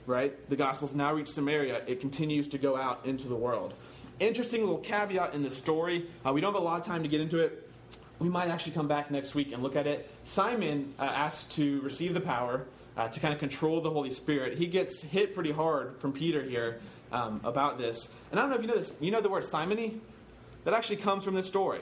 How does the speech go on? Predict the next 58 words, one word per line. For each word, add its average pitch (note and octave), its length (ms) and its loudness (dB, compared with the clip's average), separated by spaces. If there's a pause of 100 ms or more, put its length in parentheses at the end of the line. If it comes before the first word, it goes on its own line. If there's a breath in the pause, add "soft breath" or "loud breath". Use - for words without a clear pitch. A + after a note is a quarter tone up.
(140)
That's C#3 160 2
how D#3 100 4
that D3 160 0
started, A#2+ 460 0 (160)
uh, B2 100 0
trying D3+ 160 2
to C3+ 80 -2
purchase D3+ 380 0
power B2+ 360 0
or G#2 120 -4
status, A2+ 400 -2
particularly, B2 320 -2
like, G#2 120 -4
a A#2 40 -2
religious A2+ 440 -4
type G#2+ 220 -8
of F#2 80 -12
status. F#2+ 540 -4 (240 loud breath)
Um, B2+ 120 0
so B2+ 120 0
Simon F3 460 0
gets D#3 260 0
kind D#3 120 0
of C#3 100 -2
rebuked D#3 360 0
by C3 120 -2
Peter. C#3 300 0
We C3 80 -2
don't D#3+ 200 2
know D#3 100 2
if D3+ 100 -2
he D3+ 80 -4
repented D3+ 320 0
or C#3+ 60 0
not. C#3 240 0 (260 loud breath)
I'd G#3 120 4
like A3+ 160 2
to F3+ 80 -2
think E3 160 -2
he C#3 80 -6
did. C3+ 400 0 (500 loud breath)
I D3 80 4
see E3+ 160 0
Simon D3 320 0
as B2+ 100 -2
somewhat D3+ 260 2
of C3+ 80 -2
a C3+ 40 -2
genuine C3+ 320 0
guy A#2+ 360 0
who A#2 120 -6
was A2+ 100 -4
just A#2 200 -6
kind A2+ 100 -2
of G#2+ 80 -6
trapped A2 240 0
in G#2+ 80 -6
this, G#2 300 -2